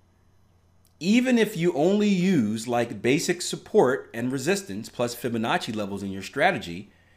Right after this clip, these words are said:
and no other indicators. Let's say you only want to short the heavy resistances,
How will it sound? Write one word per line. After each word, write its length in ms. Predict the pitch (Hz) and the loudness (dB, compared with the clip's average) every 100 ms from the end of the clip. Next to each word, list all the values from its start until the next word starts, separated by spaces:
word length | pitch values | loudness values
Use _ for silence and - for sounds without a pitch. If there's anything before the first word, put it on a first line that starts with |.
| _ | _
and 180 | 117 120 | 0 2
no 220 | 143 190 | 4 4
other 180 | 147 131 | 4 2
indicators. 640 | 175 220 95 71 - - _ _ _ _ _ _ _ _ | 0 -4 -6 -14 -16 -20 _ _ _ _ _ _ _ _
Let's 220 | 165 240 - | 0 0 2
say 220 | 202 190 | 4 4
you 280 | 180 165 - | 4 0 0
only 300 | 165 196 202 | 0 0 0
want 240 | 175 185 | 0 -2
to 100 | 160 | -2
short 440 | 143 - 165 - 127 | -6 0 0 0 -2
the 120 | 120 | -6
heavy 360 | - 170 165 151 | 0 0 0 0
resistances, 840 | 131 110 170 117 101 98 101 | 0 -2 -6 -6 -8 -8 -10